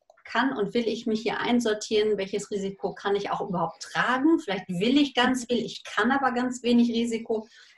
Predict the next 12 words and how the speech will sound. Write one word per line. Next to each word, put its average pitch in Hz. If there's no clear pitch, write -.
von, 208
äh, 190
dem 190
Subsystem, 240
in 202
dem 202
ich -
unterwegs 185
bin. 294
Und 226
wie 226
immer 269